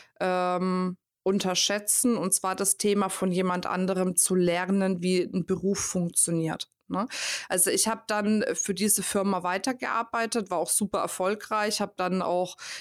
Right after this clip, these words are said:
äh, angefangen, wirklich die Zehntausende im Monat zu verdienen. Also das war richtig, richtig gut, äh, hab aber nie gelernt, mit Geld umzugehen, und somit hab ich dann immer alles zum Fenster rausgeschmissen, und natürlich im jugendlichen Leichtsinn denkst du auch nicht dran, dass dann irgendwann mal das Finanzamt um die Ecke <laughs> kommt, ne,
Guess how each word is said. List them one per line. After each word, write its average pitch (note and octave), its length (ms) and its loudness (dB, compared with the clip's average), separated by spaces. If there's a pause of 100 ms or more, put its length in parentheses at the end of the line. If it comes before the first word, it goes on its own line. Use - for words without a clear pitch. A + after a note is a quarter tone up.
(100)
äh, F3+ 100 0
angefangen, F#3+ 720 0
wirklich F#3 340 0
die F3 160 -2
Zehntausende F#3 720 2
im F3 100 2
Monat F3+ 380 2
zu F3 100 2
verdienen. G3+ 640 2
Also E3 180 0
das E3 240 2
war E3 160 -2
richtig, F#3 420 -2
richtig - 380 -2
gut, A3+ 320 0 (400)
äh, F#3 60 -2
hab F#3 340 -2
aber G3 160 0
nie G#3 180 4
gelernt, G3+ 300 2
mit F3+ 160 -4
Geld F3+ 240 2
umzugehen, A3+ 680 2
und F3+ 120 2
somit G3 520 2
hab F3+ 160 0
ich F#3 100 0
dann F#3+ 140 0
immer G3 260 0
alles G3 240 2
zum G3+ 140 2
Fenster G3+ 400 0
rausgeschmissen, G3+ 800 2
und D#3 120 4
natürlich F#3+ 540 2
im F3 240 2
jugendlichen F3+ 460 2
Leichtsinn E3+ 420 0
denkst F3 280 0
du - 60 0
auch E3 120 0
nicht F#3 160 0
dran, F3+ 240 -2
dass F3+ 160 2
dann F3 140 0
irgendwann F3 420 2
mal E3 100 2
das E3+ 140 0
Finanzamt F#3 640 0
um G#3 120 0
die G3+ 140 0
Ecke - 240 -4
<laughs> - 0 -
kommt, C4+ 480 -2
ne, D#4 100 2